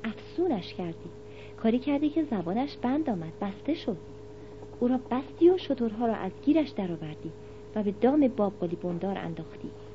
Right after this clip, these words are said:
خودت هم یک پول سیاه دستت نگرفت. گرفت؟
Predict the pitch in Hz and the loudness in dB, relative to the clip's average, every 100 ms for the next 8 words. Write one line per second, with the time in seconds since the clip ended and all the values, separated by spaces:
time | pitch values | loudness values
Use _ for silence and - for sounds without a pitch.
0 | - - - - - - - - - - | -14 -14 -14 -14 -14 -14 -14 -14 -14 0
1 | - 277 247 247 247 247 - 233 226 - | 6 8 8 6 4 4 2 0 0 -2
2 | 220 220 - 202 - 190 196 185 139 - | 2 2 0 -2 0 -2 0 -4 -4 -8
3 | - - 214 214 254 - | -12 0 4 6 4 2